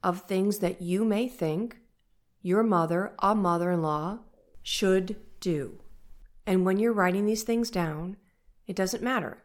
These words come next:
if what you think is reasonable or what you think every other mother-in-law does. Just write down what you think your mother-in-law should do, how she should behave.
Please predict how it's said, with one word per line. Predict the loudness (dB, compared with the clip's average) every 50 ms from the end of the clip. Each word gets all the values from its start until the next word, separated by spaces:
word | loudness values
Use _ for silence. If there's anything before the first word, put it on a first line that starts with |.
| _ _
if | -6 -6 -6 -6 -8 -20 -20 _ _
what | -2 -2 -2 -2 -2
you | -4 -4
think | -2 -2 -2 -2 -2 -4 -6
is | -6 -6 -6 -8 _ _
reasonable | -4 -2 -2 -2 0 -2 -2 -4 -6 -6 -10 -14 -14 -16 -20 _ -20 -20 _ _ -20 -20 _ -20 _ -20 _ _ _ _ _ -4
or | -2 0 0 0 -2 -4
what | -2 -2 -2 -2 0 -2
you | -4 -4
think | -2 -2 -2 0 0 -2 -6 -10 -18 _ _ _
every | 0 0 2 2 0 0
other | 0 -2 -2 0 0
mother-in-law | 2 2 0 0 0 -2 -2 -4 -4 -6 -8
does. | -10 -12 -14 -14 -14 -14 -16 -18 _ -20 -20 _ -20 -20 _ _ -20 -20 -8 0
Just | 0 0 0 2 0
write | 0 0 2
down | 2 2 2 4 4 2 0 0 -2
what | 0 0 0 0 -2 -8 -18 -16 -12
you | -6 -4 -2 0 0 0
think | -2 -6 -6 -6 -6 -6 -6 -10 -12 -14 -20 -20 -20 _ _ _ _ -4
your | -2 0
mother-in-law | 0 0 0 0 0 0 0 0 -2 -4 -4 -6 -8 -10 -10
should | -12 -8 -8 -8 -8
do, | -6 -8 -8 -8 -10 -10
how | -6 -4 -4 -4
she | -4 -8 -8
should | -8 -8 -8 -8 -8
behave. | -10 -10 -10 -14 -18 -20 -20 _ _